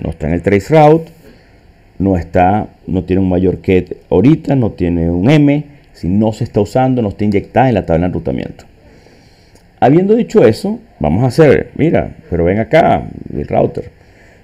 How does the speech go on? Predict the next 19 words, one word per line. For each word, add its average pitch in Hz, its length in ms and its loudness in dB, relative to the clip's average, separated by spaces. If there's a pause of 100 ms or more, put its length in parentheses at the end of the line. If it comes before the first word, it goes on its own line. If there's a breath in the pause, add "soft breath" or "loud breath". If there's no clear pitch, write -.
(180)
Yo 92 220 0
puedo 107 220 2
llegar 107 220 6
a 117 40 2
este 131 160 0
destino 120 440 0
por - 180 -2
aquí - 280 -4
arriba, 117 400 2
por 139 120 -6
estos 110 200 -2
dos 120 100 -2
caminos, 139 340 0
pero 82 120 -2
también 76 220 -4
puedo 101 180 2
llegar 85 180 2
acá 82 140 -4
abajo. 101 340 2